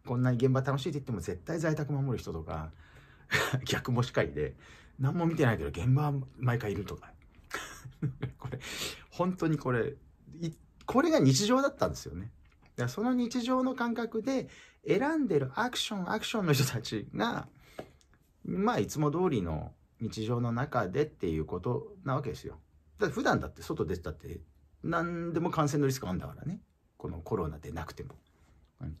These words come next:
と僕は考えてる側だから、この二つ目というのは皆さんの日常というところを、いつも通りやれるっていう人のため用が二つ目。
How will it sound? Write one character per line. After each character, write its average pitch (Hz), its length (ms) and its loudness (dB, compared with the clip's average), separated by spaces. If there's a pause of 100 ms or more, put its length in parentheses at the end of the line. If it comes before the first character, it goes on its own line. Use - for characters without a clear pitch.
と 269 80 2
僕 202 200 4
は 135 100 6
考 117 120 -2 (120)
え 101 80 2
て 85 100 0
る 87 80 -2
側 87 160 -2
だ 92 120 -4
か 80 100 -4
ら、 190 180 -6 (180)
こ - 120 -10
の 87 60 -4
二 - 180 -6
つ - 100 -8
目 92 100 -4
と 80 120 -6
い 87 60 -2
う 95 40 -4
の 143 80 2
は 123 60 0
皆 90 220 -2
さ 85 120 -6
ん 85 60 -4
の 82 80 -4
日 78 280 -6
常 85 160 -8
と 85 120 -8
い 82 60 -4
う 80 40 -6
と - 80 -12
こ 107 140 -10
ろ 135 80 -4 (220)
を、 269 220 -2 (1000)
い 156 80 -4
つ 117 100 -4
も 110 100 0
通 90 140 0
り 82 80 0
や 76 80 -4
れ 82 100 -4
る 85 80 -4
っ 85 40 -8
て 85 120 -10
い - 40 -8
う - 20 -10
人 90 280 -4 (160)
の 190 120 -2
た 131 140 -4
め 160 120 2
用 156 160 2
が 180 80 0
二 - 240 -8
つ - 140 -14
目。 - 60 -20